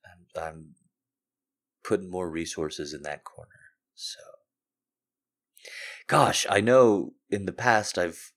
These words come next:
I've come and then talked about dogs and stuff. Uh,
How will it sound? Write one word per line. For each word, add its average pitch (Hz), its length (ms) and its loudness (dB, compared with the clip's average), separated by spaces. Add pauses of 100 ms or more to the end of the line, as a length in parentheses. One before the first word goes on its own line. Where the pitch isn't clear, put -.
(100)
I've 82 340 -6
come 85 240 -6
and 78 140 -12
then 76 240 -10 (480)
talked 87 280 0
about 80 420 -2
dogs 85 580 0 (100)
and 76 180 -6
stuff. - 420 -4 (600)
Uh, 78 540 0